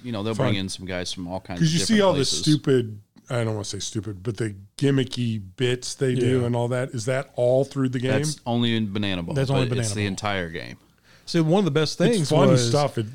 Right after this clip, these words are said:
Speaker 2: it's
Speaker 1: Oh,
Speaker 2: funny.
Speaker 1: yeah.
Speaker 3: they don't do, they don't do walks. They do sprints. So what it is,
Speaker 1: Yeah.
Speaker 3: so what it is,
Speaker 1: <laughs>
Speaker 3: four balls, the runner just takes off,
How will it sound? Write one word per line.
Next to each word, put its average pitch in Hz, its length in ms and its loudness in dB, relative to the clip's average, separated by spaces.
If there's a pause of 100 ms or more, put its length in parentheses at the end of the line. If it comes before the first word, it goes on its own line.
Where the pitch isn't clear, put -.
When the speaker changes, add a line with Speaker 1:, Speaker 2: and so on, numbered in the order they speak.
Speaker 2:
it's 131 100 2
Speaker 1:
Oh, 127 200 4
Speaker 2:
funny. - 20 2 (160)
Speaker 1:
yeah. 90 160 -2
Speaker 3:
they 165 220 2
don't 190 260 2
do, 151 380 4
they 139 120 0
don't 160 140 0
do 135 100 0
walks. 120 600 -6
They 135 160 -2
do 123 160 -2
sprints. - 800 -6 (100)
So - 180 -6
what 127 200 2
it 127 60 6
is, 147 80 6
Speaker 1:
Yeah. 165 220 2
Speaker 3:
so 160 200 2
what 143 180 4
it 165 60 6
is, 156 140 4
Speaker 1:
<laughs> - 80 0
Speaker 3:
four 175 220 6
balls, 151 600 4 (340)
the 117 80 -4
runner 131 360 0
just 120 220 -6
takes 135 320 -4
off, 127 360 -6